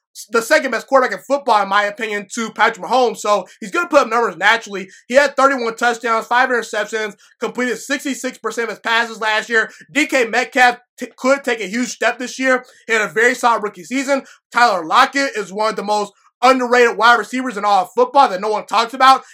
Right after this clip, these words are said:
He's amazing. And Greg Olsen is now added to the equation for Russell Wilson. He now has a very reliable tight end to go with Disley, to go with the other good tight ends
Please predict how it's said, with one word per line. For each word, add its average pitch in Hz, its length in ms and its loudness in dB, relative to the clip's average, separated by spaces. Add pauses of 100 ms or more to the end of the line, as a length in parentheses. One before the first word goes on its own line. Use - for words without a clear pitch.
He's 247 220 -4
amazing. 254 560 0 (180)
And 220 240 0
Greg 277 420 4
Olsen 240 440 2
is 202 120 -4
now 233 300 4
added 233 240 4
to 220 60 -16
the 226 100 -8
equation 226 560 -2 (260)
for 233 120 2
Russell 226 300 2
Wilson. 202 260 -2
He 156 80 -12
now 247 220 6
has 233 120 2
a 196 80 -8
very 240 260 4
reliable 226 420 0
tight 214 280 -2
end 233 240 -2 (160)
to 202 80 -16
go 233 240 2
with 240 180 -2
Disley, 233 500 -2
to 220 100 -14
go 226 180 4
with 254 100 4
the 247 100 -8
other 233 200 0
good 226 240 -6
tight 214 240 -2
ends 220 260 -4